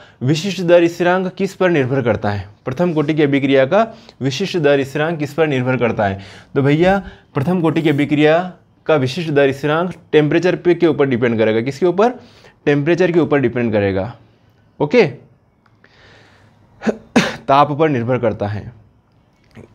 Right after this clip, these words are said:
अ, ठीक है, अ, जो समाकलित दर समीकरण भी पढ़ी होगी आपने प्रथम कोटि की अभिक्रिया के लिए, के बराबर क्या होता है, टू पॉइंट थ्री ज़ीरो थ्री by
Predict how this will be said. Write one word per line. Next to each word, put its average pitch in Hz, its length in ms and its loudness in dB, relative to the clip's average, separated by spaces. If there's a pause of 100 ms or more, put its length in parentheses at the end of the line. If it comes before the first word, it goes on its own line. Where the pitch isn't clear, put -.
(160)
अ, 110 180 0 (1300)
ठीक 220 160 2
है, 220 340 0 (280)
अ, 113 220 -2
जो 117 240 0
समाकलित 143 460 2
दर 156 120 4
समीकरण 160 420 0
भी 160 120 0
पढ़ी 156 220 4
होगी 160 220 2
आपने 151 240 0
प्रथम 156 320 -4
कोटि 156 200 -2
की 156 80 0
अभिक्रिया 147 340 0
के 143 140 -2
लिए, 156 160 0
के 151 280 0
बराबर 127 440 4
क्या 139 140 -2
होता 135 200 -2
है, 151 100 -2
टू 160 340 -2
पॉइंट 131 400 -4
थ्री 156 240 0
ज़ीरो 120 380 0
थ्री 175 440 -2 (500)
by 107 260 2